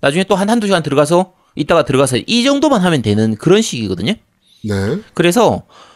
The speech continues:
Speaker 1: 어, 시간 너무 많이 잡아먹지도 않고요. 그냥 틈틈이 짬날 때 잠깐 들어가가지고 하기 좋은 딱 그런 느낌이랑, 어, 진짜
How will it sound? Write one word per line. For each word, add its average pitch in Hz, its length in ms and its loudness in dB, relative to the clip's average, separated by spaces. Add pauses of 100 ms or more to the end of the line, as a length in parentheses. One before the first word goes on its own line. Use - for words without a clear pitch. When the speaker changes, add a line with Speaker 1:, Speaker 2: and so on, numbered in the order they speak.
(140)
Speaker 1:
어, 151 140 0
시간 285 280 2
너무 175 140 4
많이 127 180 2
잡아먹지도 139 440 0
않고요. 117 400 -2 (480)
그냥 147 220 0
틈틈이 285 640 2
짬날 262 520 2
때 233 100 2
잠깐 160 440 -2
들어가가지고 135 500 -2
하기 117 300 -4
좋은 101 260 -4 (420)
딱 - 200 -8
그런 190 220 2
느낌이랑, 117 560 -2 (540)
어, 113 260 -2 (280)
진짜 - 320 -4